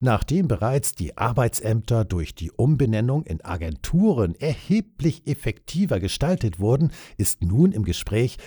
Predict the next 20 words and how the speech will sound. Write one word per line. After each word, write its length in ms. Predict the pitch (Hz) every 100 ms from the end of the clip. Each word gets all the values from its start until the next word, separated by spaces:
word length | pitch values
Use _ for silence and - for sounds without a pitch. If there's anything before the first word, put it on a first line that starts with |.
| -
sämtliche 680 | 98 90 202 196 139 - -
Ämter, 540 | 165 190 - - 165 - -
also 480 | 98 92 85 85 -
auch 260 | 80 87 -
Stadtverwaltungen, 1080 | - 104 - - 98 101 101 104 101 101
Finanzämter 880 | - 202 160 185 - 123 120 - -
und 240 | 170 156 -
so 320 | 98 110 -
weiter, 480 | 90 101 - 107 - - - 110
nicht 340 | 107 - -
nur 160 | 90 -
in 160 | 90
Agenturen 800 | 85 82 71 - 110 92 90 101
umzuwandeln, 920 | 104 117 - 127 113 139 143 147 180
sondern 460 | - 214 196 180 135
darüber 320 | 131 123 120
hinaus 460 | 107 98 85 110 -
auch 240 | 196 -
zu 240 | - 98
verkaufen. 880 | 87 - 110 - - - 65 - 69